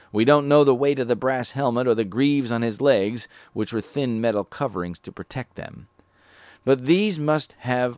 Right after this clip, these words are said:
also added considerable weight. This was a very big and strong man.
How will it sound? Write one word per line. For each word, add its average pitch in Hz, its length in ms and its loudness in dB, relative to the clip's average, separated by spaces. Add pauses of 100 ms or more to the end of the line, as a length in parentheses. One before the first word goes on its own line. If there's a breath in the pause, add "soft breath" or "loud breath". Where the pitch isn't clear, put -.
also 123 460 2
added 107 360 -2
considerable 120 840 -4
weight. - 340 -8 (600 soft breath)
This 139 200 4
was 120 200 0
a 110 80 4
very 131 680 0
big 107 540 0 (120)
and 101 320 -2
strong 92 680 -2
man. 76 440 -4